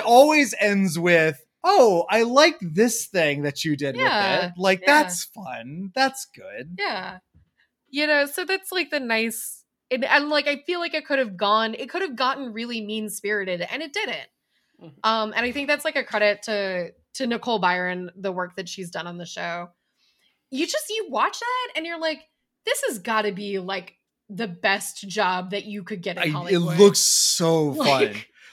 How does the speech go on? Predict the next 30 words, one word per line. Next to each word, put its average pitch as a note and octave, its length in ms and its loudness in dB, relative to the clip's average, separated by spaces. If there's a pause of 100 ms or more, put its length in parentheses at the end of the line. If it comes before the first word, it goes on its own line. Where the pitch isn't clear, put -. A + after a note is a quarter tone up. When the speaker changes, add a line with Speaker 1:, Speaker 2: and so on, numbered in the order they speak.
Speaker 2:
Like, G3+ 140 4
everybody B3 580 10
on G#3+ 100 6
the F#3 100 6
set F3+ 300 6
just D3 220 -4
looks D#3 160 -2
like D#3+ 160 2
they're D#3+ 140 2
always D3 340 2
having D3 300 4
so C#3+ 240 -2
much D3+ 240 -2
fun D3+ 280 2
doing - 180 2
Speaker 1:
It, E3 80 0
Speaker 2:
that D3+ 140 4
Speaker 1:
it - 40 -10
Speaker 2:
show. E3+ 240 2
Speaker 1:
just E3 340 2
seems F4 380 -4
like, D#4+ 240 0
like, C#4 360 -2
the, C4 280 -10
you F4 120 -6
know, D4 120 -2
like, C4+ 220 -4
you D4 140 -4
go E4+ 180 -4
to F4+ 60 -4